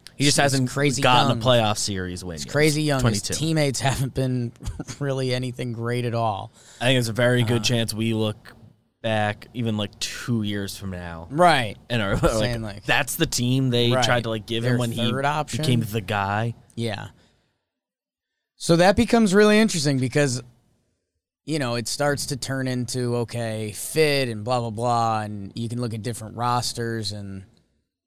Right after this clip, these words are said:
Speaker 2: LeBron, if you surround him with a crew of shooters, you know, we, we've talked about this for years, you know,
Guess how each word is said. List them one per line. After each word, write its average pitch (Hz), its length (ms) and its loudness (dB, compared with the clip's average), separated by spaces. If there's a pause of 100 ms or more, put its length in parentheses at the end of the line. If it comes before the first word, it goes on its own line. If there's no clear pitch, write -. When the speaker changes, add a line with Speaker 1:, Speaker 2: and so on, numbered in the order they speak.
(260)
Speaker 2:
LeBron, 127 640 0
if 113 140 -6
you 107 80 -8
surround 131 580 -2
him 147 300 -2 (160)
with 147 420 0 (120)
a 139 340 4 (120)
crew 156 320 0
of 143 120 -2
shooters, 165 800 0
you 180 100 -4
know, 127 140 -2
we, 127 240 -4 (160)
we've 117 180 -6
talked 120 240 -2
about 127 180 0
this 127 200 -4
for - 200 -6
years, 156 640 -10 (560)
you 135 120 -8
know, 107 200 -10